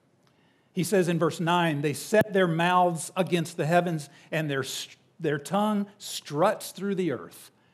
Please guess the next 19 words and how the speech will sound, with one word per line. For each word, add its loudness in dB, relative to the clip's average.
They -4
just -2
seem 2
to 0
have -6
everything -2
planned -6
and -6
things -4
are -8
just -14
working -6
out -8
royally. -2
And -4
finally, 2
they 0
seem -2
successful. -6